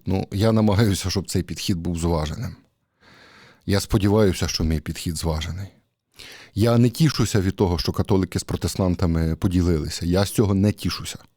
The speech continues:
Але разом з тим всім, я тішуся, що, е, є люди, здатні почути.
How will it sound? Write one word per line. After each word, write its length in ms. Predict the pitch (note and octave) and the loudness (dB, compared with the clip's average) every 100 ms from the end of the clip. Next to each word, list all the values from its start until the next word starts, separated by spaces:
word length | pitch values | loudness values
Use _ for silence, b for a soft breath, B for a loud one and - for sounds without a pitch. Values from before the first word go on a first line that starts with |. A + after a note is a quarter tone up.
| _ _ _ _ _ _ _ _ _ - | _ _ _ _ _ _ _ _ _ -8
Але 180 | F#2 E2+ | -2 0
разом 300 | F2 A2+ C3+ | 2 2 2
з 40 | |
тим 120 | B2+ | 0
всім, 400 | G#2 - B2+ D3 - _ _ _ b b b b b b b b b _ | 0 0 0 0 -8 _ _ _ b b b b b b b b b _
я 600 | - F2+ A2+ B2 C3 B2+ | -8 -2 0 2 2 0
тішуся, 600 | B2+ - C3 - A#2 - | -2 0 0 0 -2 -2
що, 580 | G#2 - - A2 A2 G#2 - | -2 -2 2 4 4 2 -2
е, 240 | - G#2 F#2 | -4 -2 0
є 300 | F2+ C3 C3 | 2 4 6
люди, 340 | B2+ C#3 G#2 | 4 4 2
здатні 440 | F2+ A2 A#2+ A#2+ | 2 2 2 2
почути. 720 | G#2 - G2+ - G2 F2+ D#2 | 2 2 2 2 2 2 -4